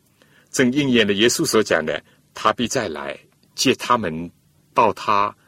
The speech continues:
那里去”，也就是到他为信他人所预备的地方去，叫他在哪里，爱他的人也在哪里。非但这样，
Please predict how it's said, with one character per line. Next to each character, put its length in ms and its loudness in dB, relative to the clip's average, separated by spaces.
那 120 2
里 140 -4
去”， 340 -8
也 100 0
就 160 -4
是 280 -2
到 240 2
他 360 -2
为 200 2
信 340 -2
他 160 -2
人 160 -2
所 220 -4
预 200 -6
备 140 2
的 100 -6
地 160 -10
方 220 -12
去， 220 -10
叫 180 2
他 340 -4
在 180 -4
哪 160 -2
里， 380 -8
爱 240 -8
他 200 -6
的 120 -4
人 260 -10
也 140 -2
在 140 -8
哪 180 -16
里。 240 -20
非 240 2
但 180 2
这 120 -2
样， 160 0